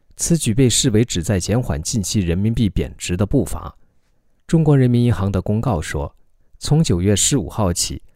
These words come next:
下调金融机构外汇存款准备金率两个百分点，由现行的百分之六下调到百分之四。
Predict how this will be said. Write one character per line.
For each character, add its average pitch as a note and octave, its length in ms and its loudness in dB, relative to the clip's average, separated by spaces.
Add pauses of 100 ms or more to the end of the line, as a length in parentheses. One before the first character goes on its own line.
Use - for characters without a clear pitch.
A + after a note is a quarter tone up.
(140)
下 D3 260 2
调 A2 180 2
金 C#3+ 180 2
融 G#2 160 2
机 A2+ 200 -2
构 G2 160 4
外 B2+ 180 0
汇 G2 160 0
存 A2 220 -2
款 - 180 0
准 F#2+ 240 -2
备 F2 100 -2
金 A2 240 -2
率 A2 160 2
两 D2+ 240 -8
个 C3+ 140 2
百 F#2 180 -4
分 F#2+ 200 -2
点， D2 200 -4 (340)
由 A#2+ 180 4
现 D3 240 2
行 G2 200 -2
的 G2+ 120 0
百 C#2 180 -8
分 F#2+ 180 -6
之 G#2+ 140 -2
六 B2 180 2 (120)
下 G2 260 -4
调 E2 220 -4
到 F2 160 -2
百 - 260 -16
分 F2 140 -6
之 F2+ 120 -6
四。 - 240 -2